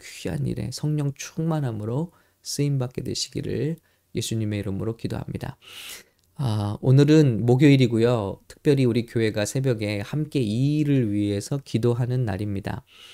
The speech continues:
아, 정말 우리 주변에 가장 가까이 가족들로부터, 친지들로부터, 어,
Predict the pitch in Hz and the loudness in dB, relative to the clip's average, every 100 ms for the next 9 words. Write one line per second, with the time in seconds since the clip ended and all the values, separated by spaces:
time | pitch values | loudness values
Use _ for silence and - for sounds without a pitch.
0 | - - - _ _ - 107 104 104 104 | -20 -20 -20 _ _ -10 -6 -4 -6 -8
1 | - 110 117 - _ _ _ _ _ 120 | -10 -10 -14 -18 _ _ _ _ _ -2
2 | 123 120 117 113 120 113 110 104 104 95 | 2 4 2 0 0 0 0 0 -2 -4
3 | - 131 113 - - 104 101 98 - 110 | -4 -2 -2 -6 -6 -4 -4 -4 -4 -2
4 | 123 - 110 104 95 - 117 - - 160 | -2 -2 0 0 -4 -8 -10 -6 -2 -2
5 | 151 139 110 101 107 - 117 120 _ _ | 0 0 0 -4 -8 -8 -8 -8 _ _
6 | _ _ _ _ - 53 52 50 - | _ _ _ _ -10 -8 -8 -8 -12